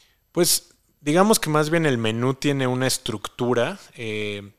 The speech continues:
que, digo, se va a ir adaptando y s-, y se va a ir, se van a ir apretando las tuercas, eh, y bajo esa estructura vamos a ir adaptando los ingredientes, eh, por temporalidad.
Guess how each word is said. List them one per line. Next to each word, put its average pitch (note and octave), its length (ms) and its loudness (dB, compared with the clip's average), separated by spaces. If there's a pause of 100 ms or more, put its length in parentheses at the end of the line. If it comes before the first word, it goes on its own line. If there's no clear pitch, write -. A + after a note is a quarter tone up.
(400)
que, A2 560 0
digo, D#3 220 0
se A#2+ 180 0
va A#2+ 100 2
a - 20 4
ir C3 80 4
adaptando B2 760 2
y A2+ 200 -6
s-, - 200 -4
y B2 80 -12
se - 180 -2
va A2 120 -4
a A2 100 2
ir, A2+ 320 -2
se - 140 -4
van A#2 120 -2
a B2 40 0
ir A#2 80 2
apretando A#2 540 -2
las A2 240 -4
tuercas, A2+ 560 -4 (500)
eh, A2 420 -4
y B2 120 -2
bajo A#2 340 4
esa B2+ 180 0
estructura B2+ 600 -2
vamos B2 340 0
a - 40 -4
ir A#2 60 0
adaptando G#2+ 460 -4
los G#2 220 -8
ingredientes, G2+ 880 -10
eh, G2+ 280 -12
por G#2+ 180 -12
temporalidad. G2+ 720 -10